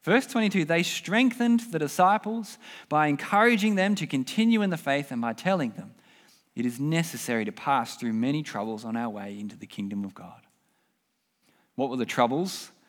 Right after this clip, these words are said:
that the Apostle Paul had just faced? Being stoned and left for dead. That's what he faced. What do you face?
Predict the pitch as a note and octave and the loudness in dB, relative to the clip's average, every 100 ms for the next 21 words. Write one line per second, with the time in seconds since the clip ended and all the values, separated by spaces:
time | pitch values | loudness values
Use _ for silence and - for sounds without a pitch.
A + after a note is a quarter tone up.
0 | _ _ A2 A#2 - C#3 - A#2+ C#3+ B2+ | _ _ -4 -4 -2 -6 -6 -2 0 0
1 | A2+ C#3+ D3+ - - C#3+ G#3+ - - _ | 2 2 2 0 0 0 0 -6 -16 _
2 | _ _ _ _ _ _ C3 A2+ - C3 | _ _ _ _ _ _ 0 0 -2 -2
3 | B2+ B2 A#2 A2 A2+ - - - - _ | 0 2 0 -2 -6 -12 -14 -16 -18 _
4 | _ _ _ _ _ _ _ _ _ C3 | _ _ _ _ _ _ _ _ _ -12
5 | C3+ G#2 B2+ C3+ C3+ D#3+ - - _ _ | -10 -8 -8 -8 -8 -8 -10 -20 _ _
6 | _ _ _ _ _ _ _ _ _ _ | _ _ _ _ _ _ _ _ _ _
7 | - A#2 A#2+ C3+ E3 - - - - | -18 -8 -4 -2 -2 -6 -12 -16 -18